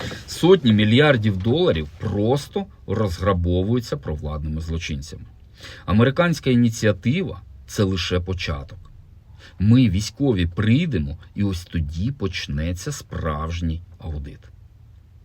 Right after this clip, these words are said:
Аудит усіх місцевих царьків, колаборантів, дармоїдів та мародерів. Це катастрофа. За попередніми підрахунками міжнародних оцінок,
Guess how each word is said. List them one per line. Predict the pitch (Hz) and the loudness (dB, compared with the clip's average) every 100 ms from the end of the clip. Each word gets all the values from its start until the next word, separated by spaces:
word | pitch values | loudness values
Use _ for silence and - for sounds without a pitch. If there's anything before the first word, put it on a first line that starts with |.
| - | -8
Аудит | 104 120 113 156 - - - - - | 0 2 4 2 0 -16 -20 -12 -2
усіх | 143 - 139 120 87 - - - - - | -2 0 0 0 0 -6 -20 -20 -16 -6
місцевих | 92 90 156 131 | -4 2 2 0
царьків, | - 107 - - 82 71 | -2 -2 -2 -6 -6 -4
колаборантів, | 120 135 123 110 85 80 73 85 | -2 0 0 0 -2 -2 -6 -8
дармоїдів | 82 117 143 139 101 87 76 73 - - - - - | 0 0 2 2 0 -2 -4 -8 -14 -20 -20 -20 -12
та | 82 | -8
мародерів. | 82 82 85 71 - - - - - - - - | -6 -6 -6 -8 -14 -20 -20 -20 -20 -20 -20 -14
Це | - 98 | -6 -4
катастрофа. | 107 113 - 107 82 - - - - - | -2 -4 -4 -4 -4 -6 -18 -20 -18 -8
За | 95 | -6
попередніми | 101 110 135 139 123 117 | -6 -2 0 2 4 2
підрахунками | 110 95 101 104 147 151 131 85 | 2 -2 -2 -2 -4 -4 2 2
міжнародних | 82 90 87 113 143 147 104 - | 2 0 2 2 2 2 0 0
оцінок, | 95 85 139 139 71 | -4 -2 -4 -2 -6